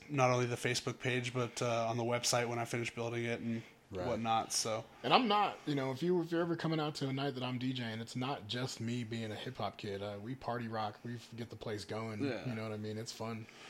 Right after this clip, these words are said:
Speaker 1: No, I've, I've been to several events where you, you guys are D J ing. It's super fun, man. It's a dance party. So, yeah,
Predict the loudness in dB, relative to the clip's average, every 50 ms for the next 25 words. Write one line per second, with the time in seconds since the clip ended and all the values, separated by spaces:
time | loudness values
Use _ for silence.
0 | -12 0 6 8 8 10 8 6 4 4 2 2 2 4 8 8 10 10 10 8
1 | 6 4 0 -4 -12 -20 -20 -12 -4 0 2 4 4 6 6 6 6 6 4 4
2 | 4 2 2 0 0 -2 -2 -2 -2 -2 -2 -4 -2 -2 2 6 6 6 6 4
3 | 2 2 2 2 4 4 2 2 2 2 0 0 0 0 2 2 2 0 -2 -4
4 | -6 -4 -4 -4 -2 -2 -2 0 0 0 -2 -2 -4 -4 -2 0 0 0 0 0
5 | 0 0 -2 -2 0 -2 -4 -4 -4 -4 -6 -6 -10 -12 -10 -8 -8 -8 -4 6
6 | 10 12 12 12 10